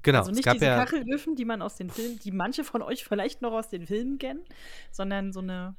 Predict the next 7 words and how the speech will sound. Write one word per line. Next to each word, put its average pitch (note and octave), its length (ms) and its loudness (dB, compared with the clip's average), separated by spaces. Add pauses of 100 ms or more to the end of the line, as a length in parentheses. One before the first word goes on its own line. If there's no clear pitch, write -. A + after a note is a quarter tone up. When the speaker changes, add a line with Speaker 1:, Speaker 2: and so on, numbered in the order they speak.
(140)
Speaker 2:
ja, E3+ 360 -8 (1040)
Speaker 1:
Ja, F#2+ 140 -6
so A2+ 80 -4
eine A2+ 120 0
hässlichen F#3 340 0
Speaker 2:
Sideboard-hohen G3+ 400 2
Speaker 1:
kleinen A#2+ 640 0